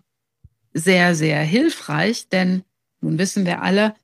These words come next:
ähm, der Tassilo hat sich bis zu seinem, ja, fünften, fünfeinhalb war der, hat er sich ziemlich normal benommen und auf einmal hat er ange-, angefangen, extrem stark zu dissoziieren und Schmerzsignale zu zeigen. Zu dem Zeitpunkt, davon haben wir Videos auf der Plattform,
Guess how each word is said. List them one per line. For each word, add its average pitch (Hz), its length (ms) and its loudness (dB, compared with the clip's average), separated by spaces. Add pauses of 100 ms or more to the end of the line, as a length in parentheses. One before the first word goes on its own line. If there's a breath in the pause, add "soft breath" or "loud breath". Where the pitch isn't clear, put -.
(340)
ähm, 170 440 0
der 160 120 -2
Tassilo 196 440 -2
hat 175 160 -4
sich 185 260 -4
bis - 340 -4
zu 180 160 -4
seinem, 196 840 0
ja, 156 200 -2
fünften, 226 520 0
fünfeinhalb 202 640 0 (260)
war 165 160 -10
der, 170 140 -2
hat 170 280 -6
er 160 80 -4
sich 151 200 -8
ziemlich 226 340 0
normal 156 360 -2
benommen 156 360 -2
und 170 160 -4
auf 156 100 -8
einmal 180 320 -2
hat 170 140 -8
er - 140 -10
ange-, 180 260 -4 (180)
angefangen, 185 1080 -4 (1800 loud breath)
extrem 190 680 0
stark 156 540 -4
zu 160 100 -8
dissoziieren 165 760 -2
und 156 240 -2
Schmerzsignale 147 800 -2
zu - 180 -14
zeigen. - 380 -8
Zu - 140 -10
dem 277 320 2
Zeitpunkt, 214 800 -4
davon 160 280 -6
haben 170 140 -2
wir 170 100 0
Videos - 460 2
auf - 140 -12
der - 120 -8
Plattform, - 560 -10